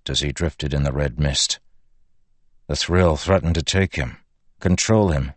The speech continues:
rip him apart and shred his soul in its eagerness to please him, to give him something it could never understand was dangerous.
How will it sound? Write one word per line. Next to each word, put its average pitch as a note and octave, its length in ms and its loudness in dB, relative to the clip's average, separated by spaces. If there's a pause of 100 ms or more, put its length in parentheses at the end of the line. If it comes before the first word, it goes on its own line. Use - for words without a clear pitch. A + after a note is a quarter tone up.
rip A2 180 2
him A2 100 6
apart G#2+ 560 2
and E2 120 2
shred A#2 300 2
his G2+ 160 2
soul G#2 440 2
in E2+ 80 4
its E2+ 220 0
eagerness F#2 460 2
to - 100 -6
please G#2+ 460 0
him, C2 240 -6 (420)
to G#2+ 80 0
give B2 160 6
him A#2 140 8
something A2+ 380 2
it G#2+ 120 4
could F#2+ 180 0
never A2 320 4
understand F2+ 840 2
was D2 200 -2
dangerous. F2+ 840 0